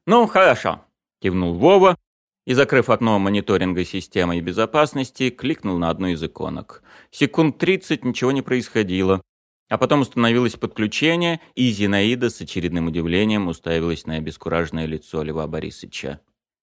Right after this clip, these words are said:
"Зинаида Николаевна?" сыграл он в кэпа,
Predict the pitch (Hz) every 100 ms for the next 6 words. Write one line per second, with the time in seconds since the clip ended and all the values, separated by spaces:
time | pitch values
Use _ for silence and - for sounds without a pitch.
0 | _ _ _ _ _ _ - 85 135 135
1 | 135 123 120 101 95 117 151 _ _ _
2 | _ _ _ - 117 117 113 98 - 135
3 | 139 165